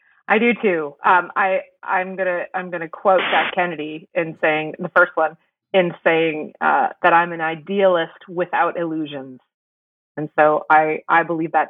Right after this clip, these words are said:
too about human beings. I believe that too. In great, in our potential. I just was at a, um,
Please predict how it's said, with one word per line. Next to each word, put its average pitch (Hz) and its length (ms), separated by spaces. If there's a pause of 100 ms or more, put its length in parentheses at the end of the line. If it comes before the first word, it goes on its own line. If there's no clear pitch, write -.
too - 220 (500)
about 147 240
human 160 300
beings. 151 340 (560)
I 147 120
believe 147 240
that 143 200
too. - 320
In 175 100
great, 175 260 (380)
in 196 120
our 165 180
potential. - 680 (320)
I 185 120
just 208 320
was 185 180
at 165 140
a, 151 320
um, 151 340